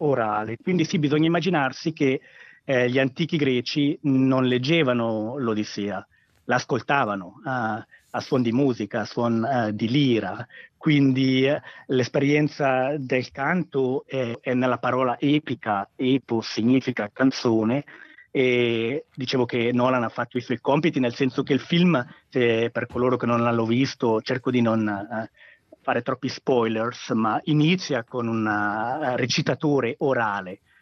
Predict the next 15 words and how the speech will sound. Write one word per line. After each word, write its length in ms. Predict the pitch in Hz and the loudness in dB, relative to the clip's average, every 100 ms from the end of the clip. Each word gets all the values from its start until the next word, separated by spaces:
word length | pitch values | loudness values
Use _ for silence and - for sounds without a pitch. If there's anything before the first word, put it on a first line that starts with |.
| _ | _
quindi 280 | _ 131 131 | _ 0 0
già 180 | 120 143 | 0 0
un'odissea 640 | 139 147 147 156 - 208 208 | 0 0 0 -2 -2 2 2
all'interno 500 | 165 151 165 160 156 | 2 0 0 0 2
dell'odissea, 760 | 143 135 127 - 143 135 127 - | 0 0 -2 -2 0 2 0 -2
il 180 | 139 120 | -2 -2
film. 540 | - 117 104 95 101 | -4 -2 -2 -2 -4
Eh, 380 | 127 139 120 117 - - | -6 -10 -10 -12 -18 -4
e 440 | 156 139 131 147 | 0 2 2 0
questa 340 | 165 196 202 254 | 0 -2 2 2
è 120 | 131 | 4
l'esperienza, 1040 | 131 - 135 131 139 135 143 120 117 113 | 2 -2 -4 0 0 0 -2 -2 0 -2
diciamo, 920 | 135 131 135 123 117 113 113 147 143 127 | -4 -6 -2 0 2 0 0 0 0 0
eh, 60 | 127 | 2
diretta 760 | 135 143 131 135 - 170 160 | 4 4 4 2 -2 -2 -2